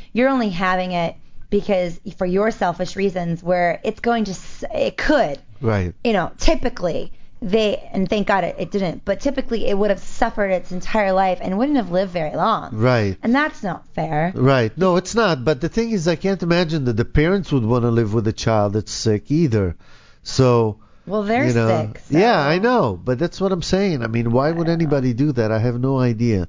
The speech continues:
Speaker 1: But you know what? I'm very, that's amazing. I think this is, like, great news.
Speaker 2: Yeah, I think this is, like, um, this might actually be the breakthrough we, we've been waiting for. So
Speaker 1: Mm-hmm.
Speaker 2: we'll see. I mean, with so much money and effort spent on this, I'm, uh,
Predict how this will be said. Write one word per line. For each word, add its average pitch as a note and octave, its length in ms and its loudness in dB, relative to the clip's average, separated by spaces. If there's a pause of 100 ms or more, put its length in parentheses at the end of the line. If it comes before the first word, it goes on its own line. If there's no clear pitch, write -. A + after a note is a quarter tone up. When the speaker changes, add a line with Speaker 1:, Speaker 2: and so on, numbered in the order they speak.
(160)
Speaker 1:
But B3 100 2
you C#4+ 80 2
know D4 160 2
what? C4 160 0
I'm A#3+ 240 0
very, G#3+ 400 0
that's G3+ 380 -4
amazing. E3 500 -2
I E3 60 -8
think F3 140 -6
this E3 140 -4
is, D#3 120 -8
like, D#3+ 180 -2 (180)
great D#3 300 -4
news. B2 80 4
Speaker 2:
Yeah, A2+ 420 4
I B2+ 60 2
think B2+ 300 -4
this B2+ 200 -4
is, A2+ 160 -4
like, G#2+ 380 -2
um, G2+ 440 2 (500)
this B2 180 0
might D3 200 4
actually C3+ 420 0
be B2 200 2
the B2 120 2
breakthrough A2+ 540 -2
we, A2 40 0
we've G#2+ 360 -2
been G#2+ 140 -2
waiting B2 320 2
for. F2 340 -2
So F2 140 -8
Speaker 1:
Mm-hmm. F#2+ 280 0 (400)
Speaker 2:
we'll A#2 100 2
see. D#3 180 0
I C3+ 60 2
mean, C#3 180 0
with D3 140 2
so A#3 200 0
much B3+ 260 -4
money E3 320 2
and A#2+ 100 0
effort C#3+ 340 -2
spent D3 380 -4
on C3 200 0
this, A2+ 300 -4 (400)
I'm, A#2 280 0
uh, A2 440 2